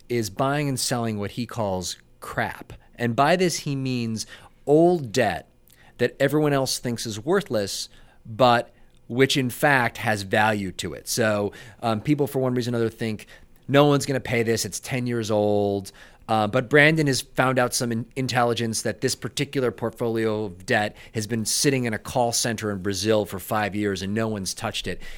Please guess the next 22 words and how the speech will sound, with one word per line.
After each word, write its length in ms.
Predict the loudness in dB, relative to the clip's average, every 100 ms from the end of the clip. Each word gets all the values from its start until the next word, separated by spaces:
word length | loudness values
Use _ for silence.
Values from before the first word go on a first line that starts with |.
| -6
And 100 | -2
he 140 | 0
is 160 | 0 -2
confident 680 | -4 -4 -4 -4 -6 -6 -8
that 120 | -8
once 200 | -6 -6
his 120 | -8
collectors 400 | -6 -6 -6 -8
start 240 | -6 -6 -6
working 400 | -6 -6 -4 -4
it, 160 | -6 -8 -18 -10
it's 140 | -8
gonna 180 | -4 -4
actually 460 | -4 -6 -6 -10 -12
pay. 460 | -6 -4 -2 -6 -16 -18 2
And 100 | 4
the 80 | 4
thing 260 | 4 0
about 280 | 2 2 2
this 160 | -2 -4 2
old 420 | 6 6 4 0
debt, 340 | 0 0 -2